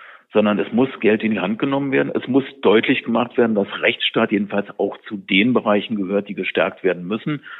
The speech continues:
Und deswegen gehört für mich auch dazu, und da darf ich mal tatsächlich in die Medien ein Stück Lobes zurückgeben, wir haben viele, viele Jahre,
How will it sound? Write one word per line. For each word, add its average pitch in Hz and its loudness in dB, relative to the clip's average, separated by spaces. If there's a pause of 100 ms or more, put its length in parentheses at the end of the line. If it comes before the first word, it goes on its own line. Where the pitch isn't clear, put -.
(460)
Und 110 -2
deswegen 117 4
gehört 104 2
für - -4
mich 101 -6
auch - 2
dazu, 135 0
und 131 2
da 107 2
darf 87 0
ich 104 2
mal 101 0
tatsächlich 95 -2
in 95 -2
die 98 -2
Medien 90 0
ein 104 -6
Stück - -6
Lobes 101 -2 (100)
zurückgeben, 123 -2 (540)
wir - 2
haben 127 4
viele, 165 2
viele 117 0
Jahre, 104 2